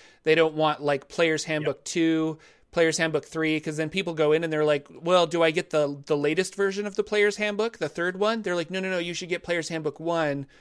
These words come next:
Speaker 1: And it's like, "But I, is that," you know, and people were confused, so they got away from numbers. Um,
Speaker 2: Mm-hmm.
Speaker 1: so I don't know. It's,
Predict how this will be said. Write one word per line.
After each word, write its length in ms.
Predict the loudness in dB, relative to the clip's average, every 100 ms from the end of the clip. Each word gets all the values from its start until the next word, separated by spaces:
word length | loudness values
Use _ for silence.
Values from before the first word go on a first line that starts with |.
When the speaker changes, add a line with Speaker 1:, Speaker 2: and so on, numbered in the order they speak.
| _ _
Speaker 1:
And 100 | -4
it's 140 | -2 -2
like, 180 | -2 4
"But 240 | 4 4 2
I, 260 | 0 0 -2
is 200 | -6 -4
that," 340 | 0 0 0
you 140 | -4 0
know, 160 | 0
and 160 | 0 -2
people 280 | -4 -2 0
were 120 | 0
confused, 420 | -2 -6 -4 -4
so 80 | -2
they 80 | 0
got 140 | 2
away 180 | 4 4
from 220 | 2 -4
numbers. 500 | -6 -6 -6 -8 -10 -16 -20 -20 _ _
Um, 300 | -4 -2 -2
Speaker 2:
Mm-hmm. 300 | -2 -4 -6 -6
Speaker 1:
so 300 | 0 2 2
I 80 | 2
don't 100 | 2
know. 240 | 2 2 2
It's, 320 | 2 0